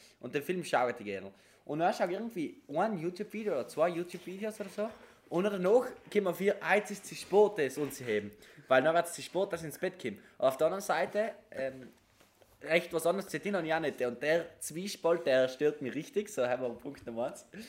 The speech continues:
Äh, der zweite Punkt ist, wenn wir einen Podcast aufnehmen und irgendjemand aus unerklärlichen Gründen falsch aufnimmt, dann fühle ich mich jedes Mal wieder, <laughs> zum Glück war's das Mal ich selber,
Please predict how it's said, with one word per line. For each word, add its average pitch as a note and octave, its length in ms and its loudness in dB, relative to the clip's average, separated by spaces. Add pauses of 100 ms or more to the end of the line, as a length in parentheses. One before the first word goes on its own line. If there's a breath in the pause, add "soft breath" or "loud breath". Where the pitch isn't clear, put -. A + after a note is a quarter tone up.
(400 loud breath)
Äh, C3 220 2
der C3 200 -2
zweite F#3 300 2
Punkt G3+ 260 -6
ist, E3+ 120 -8
wenn D3+ 100 0
wir C#3+ 60 -4
einen B2+ 140 -6
Podcast F#3 500 0
aufnehmen F3 460 2
und - 180 -10
irgendjemand F3 800 -2
aus A2+ 180 -4
unerklärlichen D#3 640 -6
Gründen E3+ 300 -4 (240)
falsch C3+ 400 4
aufnimmt, C#3 420 2
dann B2 140 -6
fühle C#3 220 -4
ich B2+ 40 -4
mich A#2 180 -6
jedes C#3 380 6
Mal D3 200 2
wieder, D#3+ 240 0
<laughs> - 20 -18
zum C3+ 140 -6
Glück C#3 160 -8
war's B2 180 -2
das C#3+ 180 0
Mal C3+ 120 -4
ich C#3 100 -4
selber, D3 280 8